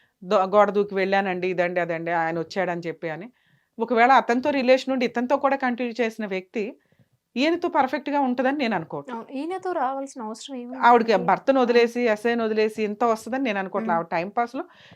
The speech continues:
Speaker 1: ఈయన్ని ఎంటర్టైన్ చేసింది. ఈయనకి ఆ రిలీఫ్ కొంచెం హ్యాపీగా అనిపించి
Speaker 2: మ్మ్.
Speaker 1: ఆ వాదార్పు ఎక్కడా రాలేదు కాబట్టి maybe ఆయన బాగా అట్రాక్ట్
Speaker 2: అట్లా
Speaker 1: అవుతున్నారు.
Speaker 2: ఫీల్ అయి ఉంటాడు.
Speaker 1: ఒకవేళ ఆంటీ దొరకకపోతే సూసైడ్ చేసేసుకుంటాననే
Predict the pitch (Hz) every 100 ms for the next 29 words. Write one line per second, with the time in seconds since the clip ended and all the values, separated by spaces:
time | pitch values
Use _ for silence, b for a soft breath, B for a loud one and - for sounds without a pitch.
0 | B 240 240 233 220 220 247 247 226 214
1 | 220 254 226 226 220 202 208 262 277 339
2 | 262 247 247 202 226 262 233 220 220 -
3 | 339 B B 240 208 190 190 240 311 -
4 | 247 262 269 208 226 240 226 220 208 208
5 | 294 226 233 - 208 202 196 190 175 190
6 | 208 202 208 214 208 185 254 185 254 233
7 | 226 214 214 208 208 233 240 254 226 226
8 | 226 220 214 202 214 220 220 208 214 190
9 | 208 202 - 196 196 196 196